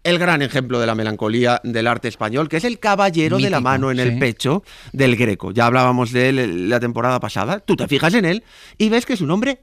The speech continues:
Speaker 1: triste.
Speaker 2: Sí.
Speaker 1: Su-, sus ojos, el gesto de la mano, hablan de melancolía. ¿Por qué?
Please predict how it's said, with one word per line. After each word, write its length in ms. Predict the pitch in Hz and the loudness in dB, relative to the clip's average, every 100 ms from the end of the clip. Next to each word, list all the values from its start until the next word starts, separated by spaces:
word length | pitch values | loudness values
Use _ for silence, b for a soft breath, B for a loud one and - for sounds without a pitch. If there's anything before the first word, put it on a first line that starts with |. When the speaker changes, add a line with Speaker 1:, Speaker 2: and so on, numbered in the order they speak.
| _ | _
Speaker 1:
triste. 580 | - 135 120 - - - - - | -4 -2 -2 -6 -14 -14 -16 -12
Speaker 2:
Sí. 240 | 127 87 - b - | -10 -10 -14 b -6
Speaker 1:
Su-, 160 | 147 123 | -4 -4
sus 240 | - 135 175 | -2 0 2
ojos, 360 | 160 - 110 127 | 0 0 -4 -4
el 100 | 117 | -2
gesto 280 | 160 - 160 | -4 0 0
de 60 | |
la 80 | 131 | 2
mano, 240 | 180 226 180 | 2 2 0
hablan 200 | 226 226 | 0 0
de 80 | |
melancolía. 680 | 151 120 110 113 113 104 104 - B B B | 0 0 0 0 0 0 -4 -14 B B B
¿Por 200 | 170 196 | -2 0
qué? 300 | 262 - | -2 -4